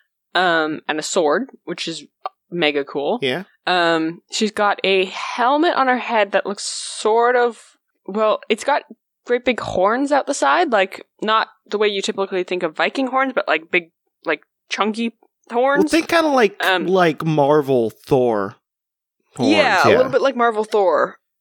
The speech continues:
Speaker 2: Yeah.
Speaker 1: Um, and two of her arms look to be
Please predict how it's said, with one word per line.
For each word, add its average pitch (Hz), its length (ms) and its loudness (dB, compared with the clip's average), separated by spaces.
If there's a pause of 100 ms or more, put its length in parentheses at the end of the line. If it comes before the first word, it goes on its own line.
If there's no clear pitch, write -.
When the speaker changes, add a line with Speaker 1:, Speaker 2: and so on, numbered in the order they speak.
(140)
Speaker 2:
Yeah. 196 120 0
Speaker 1:
Um, 190 420 2 (960)
and 202 600 0 (680)
two 339 420 0
of 381 100 -2
her 349 100 -2
arms 294 460 2 (640)
look 220 340 -2
to 233 100 -2
be 202 500 -2